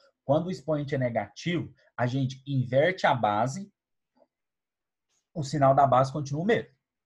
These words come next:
Porém, o que que a gente faz com o expoente? A gente inverte o sinal do expoente. E nesse caso, o menos dois, ele é expoente apenas do menos vinte e um.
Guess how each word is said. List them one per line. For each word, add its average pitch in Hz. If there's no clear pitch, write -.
Porém, 175
o 147
que 170
que 175
a 170
gente 156
faz 139
com -
o -
expoente? 147
A 147
gente 151
inverte 151
o 156
sinal 135
do 135
expoente. 135
E 117
nesse 147
caso, 139
o 131
menos 135
dois, 127
ele 123
é -
expoente 131
apenas 156
do 156
menos 139
vinte 139
e 120
um. 98